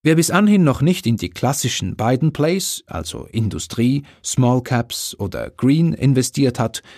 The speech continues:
der sollte nun wohl eher nicht mehr auf diesen Zug aufspringen. Text von Nicola Grass,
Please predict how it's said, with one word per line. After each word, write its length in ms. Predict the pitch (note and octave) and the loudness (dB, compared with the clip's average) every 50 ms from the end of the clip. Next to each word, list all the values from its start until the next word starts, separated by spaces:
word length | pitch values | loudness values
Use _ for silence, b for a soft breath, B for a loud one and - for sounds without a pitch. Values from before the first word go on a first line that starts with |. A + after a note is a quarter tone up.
| B B B B B _ | B B B B B _
der 200 | - C#3+ E3 F3 | -2 0 0 2
sollte 380 | E3 D3 C#3+ D#3+ E3+ - E3 D3+ | 2 2 2 2 2 2 2 4
nun 240 | D3 D3+ D#3 D3 C3 | 4 4 4 4 4
wohl 220 | C3 C3+ C3 - | 4 4 4 4
eher 200 | A#2 B2 C3 B2+ | 2 4 4 4
nicht 320 | A#2+ A#2+ C3+ - - - | 4 2 2 0 -2 0
mehr 240 | - G2 F2+ - - | 0 0 0 0 -4
auf 180 | C2 C#2 - - | -6 -8 -8 -10
diesen 280 | - C#2 - - C2 | -10 -10 -10 -10 -10
Zug 260 | - - - E2+ - - | -10 -8 -8 -8 -6 -6
aufspringen. 560 | E2+ E2 - - - - - C2 - - - _ _ _ _ _ _ _ _ _ _ _ _ _ _ _ _ _ _ _ _ _ _ _ _ _ _ _ _ _ _ _ | -8 -8 -8 -10 -12 -12 -14 -16 -16 -18 -20 _ _ _ _ _ _ _ _ _ _ _ _ _ _ _ _ _ _ _ _ _ _ _ _ _ _ _ _ _ _ _
Text 280 | - A#2 A2 - - - | -4 -2 -2 -2 -4 -8
von 140 | - C#2+ C#2 | -8 -8 -8
Nicola 300 | D2 D2 - - F2 F#2+ | -8 -8 -6 -6 -4 -2
Grass, 420 | G#2 A2+ A#2 B2 - - - b | -2 -2 -2 -2 -4 -6 -8 b